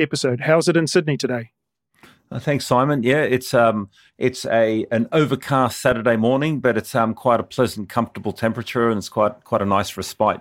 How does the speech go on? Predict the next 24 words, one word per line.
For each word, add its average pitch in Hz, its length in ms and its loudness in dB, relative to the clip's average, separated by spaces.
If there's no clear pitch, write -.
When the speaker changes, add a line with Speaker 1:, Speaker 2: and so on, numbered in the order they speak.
Speaker 2:
from 98 320 -2
the 95 80 -2
Australian 90 420 0
summer. 85 320 -4
Speaker 1:
Okay, 165 360 0
let's 208 200 0
get 180 180 2
right 151 180 4
into 147 220 -2
this. 127 300 -4
I'd 185 100 2
like 226 180 4
to - 140 2
talk 170 200 2
about 151 200 4
your 143 100 -4
origins, 147 680 2
particularly 139 440 0
your 123 80 0
broadcasting 131 760 0
and, 117 180 -6
and 120 140 -8
filmmaking 127 880 0
origins. 127 600 -2